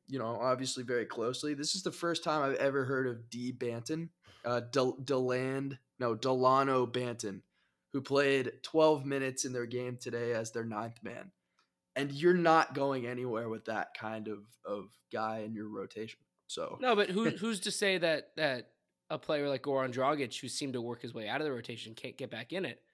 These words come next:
Speaker 2: And then you're
Speaker 1: He's
Speaker 2: like,
Speaker 1: gonna
Speaker 2: "Wow."
Speaker 1: get traded. He's gonna get
Speaker 2: He, he
Speaker 1: traded.
Speaker 2: may. You never know.
Speaker 1: Or bought out.
Speaker 2: Re-, regardless, trade him
Speaker 1: They, they
Speaker 2: for
Speaker 1: wouldn't,
Speaker 2: some sort
Speaker 1: they
Speaker 2: of
Speaker 1: wouldn't
Speaker 2: piece.
Speaker 1: take him out of the rotation to bring him back in, unless, like, injury occurred. But, but that,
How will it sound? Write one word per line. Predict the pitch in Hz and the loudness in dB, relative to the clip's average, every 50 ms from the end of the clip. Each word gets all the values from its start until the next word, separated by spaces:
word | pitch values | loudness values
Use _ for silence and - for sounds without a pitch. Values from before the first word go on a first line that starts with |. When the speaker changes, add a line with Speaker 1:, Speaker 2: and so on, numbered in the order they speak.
| _ _ _ _ - | _ _ _ _ -8
Speaker 2:
And | 127 | -4
then | 143 160 175 | 0 2 2
you're | 190 185 | 2 4
Speaker 1:
He's | - - | 4 2
Speaker 2:
like, | 180 147 | 4 6
Speaker 1:
gonna | 165 185 190 | 6 6 6
Speaker 2:
"Wow." | 131 | 6
Speaker 1:
get | 98 | 4
traded. | - 110 98 92 92 87 90 113 - _ _ _ _ | 0 -4 -4 -4 -6 -8 -10 -14 -18 _ _ _ _
He's | - 113 117 | -14 -12 -12
gonna | - - - | -12 -12 -12
get | - - - | -10 -8 -8
Speaker 2:
He, | 226 | -6
he | - | -6
Speaker 1:
traded. | - 302 - | -4 -2 2
Speaker 2:
may. | 240 202 220 254 285 320 - - _ _ _ _ _ | 4 4 6 6 4 0 -2 -10 _ _ _ _ _
You | - - 165 | -8 -4 -2
never | 285 285 285 285 | -2 -2 -2 0
know. | - - 143 | 0 2 4
Speaker 1:
Or | 127 | 4
bought | 113 95 98 95 95 | 2 2 0 -2 -2
out. | 95 - - - 185 | -4 -6 -8 -6 -6
Speaker 2:
Re-, | 180 151 - _ _ _ _ _ _ _ _ _ _ _ _ _ _ _ _ _ _ _ | -6 -8 -10 _ _ _ _ _ _ _ _ _ _ _ _ _ _ _ _ _ _ _
regardless, | - 180 175 214 233 285 277 180 143 95 - - - - _ _ _ _ _ _ _ _ _ _ _ _ _ _ _ _ _ - | -8 -6 -2 2 4 4 4 2 0 -6 -8 -12 -14 -16 _ _ _ _ _ _ _ _ _ _ _ _ _ _ _ _ _ -4
trade | - - 165 160 | 0 2 2 2
him | 160 151 143 | 2 2 2
Speaker 1:
They, | 180 185 160 | 2 2 6
they | 156 196 220 | 10 10 10
Speaker 2:
for | 240 | 10
Speaker 1:
wouldn't, | 269 294 302 254 240 | 10 8 6 4 2
Speaker 2:
some | 175 180 | 0 0
sort | 170 - 185 180 | 0 4 6 8
Speaker 1:
they | 196 | 8
Speaker 2:
of | 220 | 8
Speaker 1:
wouldn't | 233 240 233 - - | 8 8 6 6 4
Speaker 2:
piece. | - - - | 0 -2 -4
Speaker 1:
take | - - - 170 170 160 160 | -4 -2 2 4 4 4 2
him | - 160 151 139 | 2 -2 0 2
out | 131 120 127 131 131 | 2 2 4 4 2
of | 131 123 113 117 | 2 0 -2 -6
the | 123 117 | -6 -4
rotation | 113 113 113 110 110 - 120 113 117 113 - - 120 117 113 113 | -2 -2 -2 -2 -4 -4 -4 -4 -4 -4 -6 -6 -6 -6 -8 -8
to | - 117 | -8 -8
bring | 104 110 110 107 104 | -6 -4 -4 -4 -4
him | 107 110 98 98 | -6 -8 -10 -8
back | 101 95 82 - - - | -6 -6 -6 -8 -8 -10
in, | 90 - - - - - _ - | -10 -10 -12 -14 -20 -18 _ -8
unless, | 123 127 127 131 131 123 - - - | -4 0 2 2 2 2 2 0 -2
like, | 120 117 113 110 | -2 -2 -2 -2
injury | 113 113 123 117 107 110 107 101 101 | -4 -6 -6 -6 -6 -6 -6 -6 -6
occurred. | 98 101 - - 95 87 - 110 - _ _ - | -8 -10 -10 -10 -8 -8 -10 -12 -18 _ _ -4
But, | 123 113 - - - - | -4 -4 -4 -6 -6 -2
but | - 127 113 - - - | 0 0 0 0 -2 0
that, | - 151 175 185 175 - - - | 4 6 6 6 4 2 -2 -8